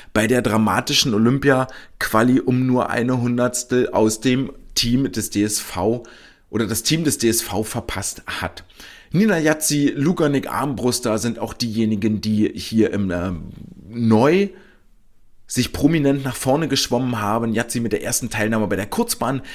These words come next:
W M jetzt in der offenen, ähm, nee, bei Weltmeisterschaften mit ihrer ersten Teilnahme war auch Bestandteil des E-M-Teams. Ähm,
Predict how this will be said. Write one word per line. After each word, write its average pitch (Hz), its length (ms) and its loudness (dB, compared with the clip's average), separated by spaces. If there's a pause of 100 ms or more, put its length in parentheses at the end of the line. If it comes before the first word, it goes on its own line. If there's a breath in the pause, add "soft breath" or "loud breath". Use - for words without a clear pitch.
(200 loud breath)
W 139 320 2
M 147 280 -2
jetzt 113 440 -2
in 120 100 -4
der 117 160 -2
offenen, 113 460 -4 (400 loud breath)
ähm, 101 320 -2 (160)
nee, 113 100 4
bei 101 200 2
Weltmeisterschaften 143 760 0
mit 95 100 -4
ihrer 117 180 0
ersten 113 300 -2
Teilnahme 110 500 -2
war 92 80 -2
auch 110 120 -4
Bestandteil 101 600 -4
des 90 300 -6
E-M-Teams. 120 800 0 (560 loud breath)
Ähm, 101 300 0